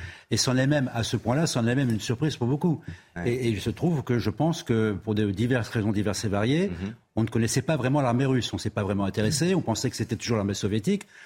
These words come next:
Speaker 1: Ce n'est ni l'armée soviétique en taille, ni l'armée soviétique en force. C'est une autre
Speaker 2: Bien
Speaker 1: armée.
Speaker 2: sûr.
Speaker 1: On pourrait faire l'histoire de l'armée, ça va prendre du temps. Donc ils sont en difficulté. L'hiver arrive, tout le monde joue la montre, hein. Il y a deux courses contre la montre. La course contre la montre pour, euh, gagner ou perdre le moins possible, euh,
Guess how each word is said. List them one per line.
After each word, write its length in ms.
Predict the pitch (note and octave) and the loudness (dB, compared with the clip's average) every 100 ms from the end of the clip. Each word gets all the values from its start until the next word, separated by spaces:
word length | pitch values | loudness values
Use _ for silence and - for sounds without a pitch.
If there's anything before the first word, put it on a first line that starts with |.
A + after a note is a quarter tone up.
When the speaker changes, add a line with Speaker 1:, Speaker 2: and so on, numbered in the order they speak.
| - - | -20 -6
Speaker 1:
Ce 140 | C#3 | -2
n'est 200 | B2+ C#3 | 2 2
ni 160 | C#3 F#3+ | 2 2
l'armée 240 | D#3 D3 | 2 2
soviétique 480 | - C3 B2+ B2 G2+ | 0 0 0 -2 -2
en 100 | G#2+ | -2
taille, 380 | - F#3 G3 C#3+ | 2 2 2 0
ni 100 | C3 | 0
l'armée 240 | B2 A2+ | 2 0
soviétique 400 | A#2 G#2+ G#2+ D#3+ | 0 0 0 0
en 80 | C3+ | -2
force. 280 | - D3+ - | 0 -2 -2
C'est 160 | G2 | 0
une 100 | A2+ | 2
autre 140 | E3+ - | 0 0
Speaker 2:
Bien 80 | D#3+ | 0
Speaker 1:
armée. 140 | D#3+ C3 | 0 -2
Speaker 2:
sûr. 120 | F2+ - _ - | -4 -14 _ -12
Speaker 1:
On 80 | F#2 | -10
pourrait 200 | - G2+ | -4 -2
faire 100 | G#2+ | 0
l'histoire 320 | G#2+ - A#2 | -2 0 0
de 60 | G#2 | 2
l'armée, 180 | G#2 G#2+ | 0 0
ça 120 | G2 | -2
va 40 | |
prendre 220 | E2+ G2 G#2+ | -4 -2 -2
du 80 | |
temps. 160 | A#2 G3 | 0 0
Donc 180 | B2 D3 | 0 -2
ils 80 | C#3+ | 0
sont 220 | D3+ C3 | 0 0
en 20 | |
difficulté. 640 | G#2+ - - - E3 G3 A3+ - - - - | -2 -4 -4 -2 0 0 -2 -12 -18 -20 -8
L'hiver 340 | A#2 D#3 D#3+ B2+ | 0 2 2 2
arrive, 480 | B2 D#3+ G#3+ C#3+ - _ - | 2 2 2 0 -2 _ -2
tout 100 | E3+ | 0
le 40 | |
monde 160 | D#3 D3 | 2 2
joue 200 | A2 G3+ | 4 4
la 100 | E3+ | 4
montre, 380 | C#3 F#3 G#3 C3 | 4 2 0 0
hein. 100 | B2+ | 2
Il 60 | |
y 40 | A2 | 2
a 40 | |
deux 180 | G#2+ G3 | 2 0
courses 220 | D#3 C#3 | 0 -2
contre 240 | C#3 - A2+ | -2 0 0
la 80 | |
montre. 360 | G#2+ C#3+ G3 A#2+ | 2 2 0 0
La 120 | G2+ - - - | -2 -4 -6 -2
course 160 | D#3 | -2
contre 240 | - D3 C#3 | -2 -2 2
la 80 | C3+ | 4
montre 260 | D3 C#3 | 2 0
pour, 300 | - A2+ A#2+ | -2 0 2
euh, 60 | A2+ | 2
gagner 360 | C3 C3+ C#3+ | 2 2 2
ou 120 | C3+ A2+ | 2 0
perdre 220 | B2+ A2+ | 0 0
le 60 | |
moins 120 | A#2+ A#2+ | 0 0
possible, 460 | B2 - C3+ A#2 | -2 0 0 2
euh, 100 | G#2+ | 0